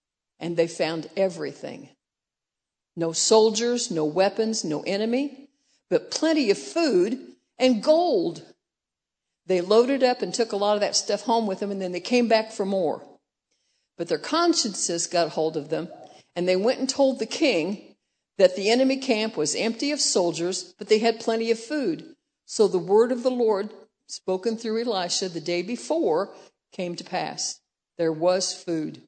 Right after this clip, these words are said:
plenty of food for all the people. Now, this story is significant for a couple of reasons.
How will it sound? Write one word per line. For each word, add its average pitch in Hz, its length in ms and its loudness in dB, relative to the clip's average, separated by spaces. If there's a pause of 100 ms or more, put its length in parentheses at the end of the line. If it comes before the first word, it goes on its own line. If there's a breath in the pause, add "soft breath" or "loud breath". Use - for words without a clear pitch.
plenty 214 380 0
of 156 80 -4
food 160 320 -4
for 156 160 -6
all 160 120 0
the 156 60 -8
people. 147 460 -8 (1600)
Now, 226 120 4
this 311 140 2
story 294 360 0
is 220 80 2
significant 214 760 -2 (220 loud breath)
for 190 160 -4
a 185 40 -10
couple 214 240 -2
of 185 80 -6
reasons. 185 540 -4